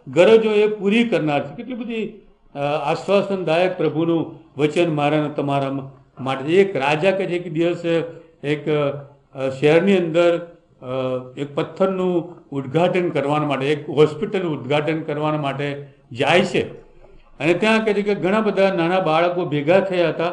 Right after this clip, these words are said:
અને નાના બાળકો આ રાજાને જોઈને બહુ ખુશ ખુશ થઈ જાય છે. પણ એક નાની દીકરી હતી, એ કહે છે કે ત્યાં બેઠી બેઠી રડતી હતી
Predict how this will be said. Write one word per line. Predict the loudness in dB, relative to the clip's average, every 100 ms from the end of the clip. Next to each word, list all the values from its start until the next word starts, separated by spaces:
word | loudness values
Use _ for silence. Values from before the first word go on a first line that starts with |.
| -8 -18 -20 -8
અને | -4
નાના | 0 0 2
બાળકો | 2 4 2 2
આ | 2
રાજાને | 0 0 0 0
જોઈને | -4 -6 -4
બહુ | -2 0 -2 -6 -12 0
ખુશ | 0 2
ખુશ | -4 -4
થઈ | 0 0
જાય | 4 2
છે. | 2 -4 -8 -14 _ _
પણ | 2
એક | 6 4 4
નાની | 2 2
દીકરી | 0 -2 2 2
હતી, | 4 2
એ |
કહે | 2 0
છે | -4
કે | -4
ત્યાં | -4 -4 -2
બેઠી | -2 -2 -2
બેઠી | -4 -4 -4
રડતી | -2 -2 -2 -2
હતી | -2 -6 -10